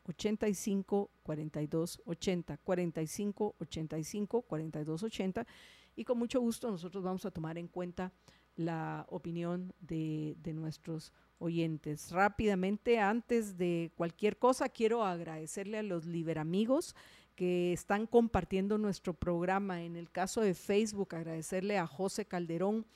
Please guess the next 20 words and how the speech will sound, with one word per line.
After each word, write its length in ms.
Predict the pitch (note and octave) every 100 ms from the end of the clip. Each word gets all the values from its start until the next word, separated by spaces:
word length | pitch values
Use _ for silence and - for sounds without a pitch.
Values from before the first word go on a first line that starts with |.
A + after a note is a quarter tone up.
| - - -
a 120 | F#3
Luis 260 | G3+ G#3+ F#3+
Alexander 600 | G#3 F#3+ - G3+ G3+ F#3
Díaz 300 | F3+ F#3+ F#3
Panzay, 600 | - E3+ D#3+ G3+ G3 G3+
Rosana 680 | F3+ E3+ D#3 - F3+ F3+ E3+
España, 560 | D#3+ - F#3+ G3+ G3+
Michelle 460 | F#3 E3 - F#3 F3+
Fernández, 880 | - E3 E3+ F3 G3+ G#3 G3+ G3 E3
Estuardo 760 | E3+ - - F#3 F#3+ F#3 G3 - - - -
Hernández. 540 | E3+ F#3 G#3 A3+ A#3+
Qué 140 | - F#3
cosa 240 | G#3+ C4+
extraña, 480 | - - C4 C#4 A3
son 200 | B3 B3
los 140 | C4+
únicos 360 | D4+ D#4 C4 -
que 120 | F3
puedo 560 | - - A#3 C4 C#4 A#3
ver. 460 | B3 F4 F4 D#3+